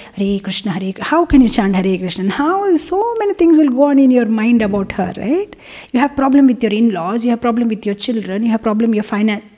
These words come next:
everything is required, right? Then how will you do your japa? How will you do your seva? So everything is, uh, playing a, a important role. Since we are there in this,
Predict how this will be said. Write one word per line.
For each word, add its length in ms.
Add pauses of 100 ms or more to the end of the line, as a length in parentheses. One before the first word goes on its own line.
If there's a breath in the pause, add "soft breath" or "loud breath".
(120)
everything 600
is 180
required, 480
right? 240
Then 120
how 120
will 220
you 20
do 140
your 140 (100)
japa? 260 (320 loud breath)
How 140
will 200
you 120
do 80
your 60 (100)
seva? 340 (460 loud breath)
So 160
everything 480
is, 240
uh, 260
playing 480
a, 480
a 60
important 640
role. 320 (460)
Since 280
we 80
are 80
there 360
in 140
this, 380